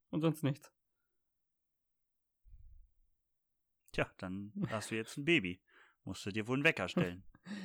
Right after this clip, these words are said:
Speaker 1: Ja, oder halt
Speaker 2: Und alle
Speaker 1: wirklich
Speaker 2: zwei
Speaker 1: die,
Speaker 2: Stunden.
Speaker 1: die Alarmfunktion. Mal schauen. Ich hab die ehrlich
Speaker 2: Ja.
Speaker 1: gesagt durchgehend aus. Äh, vielleicht mache ich die dann wirklich nur nachts an, um dann zu schauen,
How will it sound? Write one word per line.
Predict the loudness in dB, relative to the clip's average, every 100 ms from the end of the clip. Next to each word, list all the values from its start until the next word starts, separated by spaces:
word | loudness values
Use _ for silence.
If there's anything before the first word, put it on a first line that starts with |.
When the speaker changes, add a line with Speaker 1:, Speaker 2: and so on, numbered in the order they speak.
| -4
Speaker 1:
Ja, | -2
oder | 0 4
halt | 6 6
Speaker 2:
Und |
alle | 6 6
Speaker 1:
wirklich | 10
Speaker 2:
zwei | 10
Speaker 1:
die, | 10
Speaker 2:
Stunden. | 6 -2 -2 -8 2
Speaker 1:
die | 8
Alarmfunktion. | 10 10 8 8 6 4 6 8 8 6
Mal | 0 4
schauen. | 4 4 2 -2 -6 0
Ich | 6
hab | 8
die | 10
ehrlich | 10 10
Speaker 2:
Ja. |
Speaker 1:
gesagt | 10 12
durchgehend | 10 10 8 10
aus. | 8 6 -6 -20 -20 -20 2
Äh, | 4 6 6 4 2 -2 -6
vielleicht | 6 10 10 8
mache | 4
ich | 6
die |
dann | 4
wirklich | 4 2
nur | 4
nachts | 6 4 2 -2
an, | 2 2 2
um | 2 4
dann | 2
zu | 0 -2
schauen, | 2 4 4 2